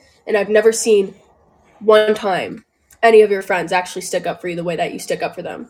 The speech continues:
And that's my issue. That is my main issue. I don't call anyone family. If you cannot stick up for someone the way that they stick up for you, you are not,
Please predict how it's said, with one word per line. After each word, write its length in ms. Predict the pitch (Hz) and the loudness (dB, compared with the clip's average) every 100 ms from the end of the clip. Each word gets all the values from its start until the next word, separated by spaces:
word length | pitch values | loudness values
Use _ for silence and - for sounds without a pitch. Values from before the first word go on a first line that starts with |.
| 220 | -2
And 100 | 233 | 0
that's 180 | 240 | 2
my 100 | 247 | 6
issue. 440 | 214 208 - 151 - _ _ _ _ | 6 6 2 -10 -12 _ _ _ _
That 180 | 226 240 | 2 6
is 120 | 240 233 | 6 4
my 180 | 214 | 2
main 400 | 208 214 214 208 202 | 4 6 8 6 4
issue. 480 | 208 196 185 - 226 _ _ - | -4 -4 -8 -14 -16 _ _ 0
I 80 | |
don't 160 | 220 214 | 2 2
call 200 | - 208 | 2 2
anyone 320 | 208 247 254 | 4 4 2
family. 580 | 254 233 196 185 175 180 - _ _ _ - | 2 0 0 -2 -4 -6 -10 _ _ _ -4
If 220 | 208 202 | -4 -2
you 100 | 202 | -8
cannot 380 | 196 233 220 214 | -2 2 2 2
stick 260 | - 220 220 | 0 0 0
up 220 | 196 - | -2 0
for 100 | 214 | -4
someone 500 | - 220 226 226 233 | -2 -2 0 0 0
the 80 | 202 | 0
way 140 | 196 | -2
that 160 | 196 185 | -4 -4
they 120 | 202 | -6
stick 240 | - 196 | -4 -6
up 120 | 196 185 | -6 -6
for 100 | 185 | -6
you, 180 | 190 208 | -2 -2
you 220 | 196 196 | -2 -4
are 80 | 196 | -2
not, 360 | 196 196 180 | -2 -2 -4